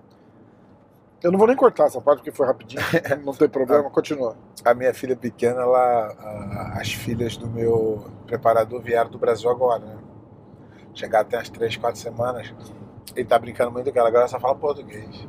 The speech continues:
Speaker 1: Sério, cara? Que
Speaker 2: <laughs>
Speaker 1: irado,
Speaker 2: Português
Speaker 1: então.
Speaker 2: ruim pra caraca.
Speaker 1: Mas é, cara, mas você sabe o que é legal? Porque, por exemplo, o,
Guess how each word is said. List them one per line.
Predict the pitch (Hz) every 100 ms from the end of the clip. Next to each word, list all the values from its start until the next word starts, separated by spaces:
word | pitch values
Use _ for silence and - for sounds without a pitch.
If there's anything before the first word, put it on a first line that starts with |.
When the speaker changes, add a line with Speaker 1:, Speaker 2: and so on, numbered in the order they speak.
| - - -
Speaker 1:
Sério, | - - 175 190 202 175 160
cara? | - 135
Que | 135 -
Speaker 2:
<laughs> | 170
Speaker 1:
irado, | 156 139 139 139 139 143
Speaker 2:
Português | 143 131 120 113 139
Speaker 1:
então. | 107
Speaker 2:
ruim | 143 -
pra | 151
caraca. | 147 139 135 - 165 - 233
Speaker 1:
Mas | 196 208
é, | 508 285 -
cara, | 523 339 226
mas | 196
você | - 240
sabe | 254 -
o |
que | -
é |
legal? | 170 139 165 160 123 - - - - -
Porque, | 160 170
por | 170
exemplo, | 165 170 151 147 139
o, | - 147 151 147 143 139 131 127 123 117